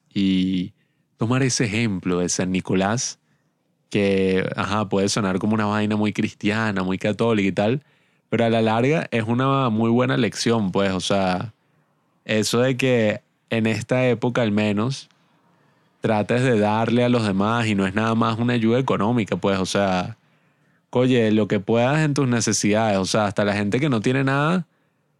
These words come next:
de alguna forma, solo con que tú te sientes con una persona que se sienta sola, una viejita de tu comunidad o alguien que tú veas que está así un poco alejado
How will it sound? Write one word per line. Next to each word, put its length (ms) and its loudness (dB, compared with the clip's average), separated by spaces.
de 180 0
alguna 340 2
forma, 800 0
solo 320 0
con 160 0
que 100 0
tú 140 -2
te 120 0
sientes 360 -2
con 120 -2
una 160 0
persona 920 0
que 180 0
se 120 -2
sienta 360 0
sola, 420 2
una 160 0
viejita 520 2
de 80 2
tu 100 -2
comunidad 640 -2
o 120 0
alguien 240 2
que 100 0
tú 160 0
veas 260 2
que 60 -6
está 160 -4
así 180 -2
un 100 -2
poco 200 -2
alejado 500 0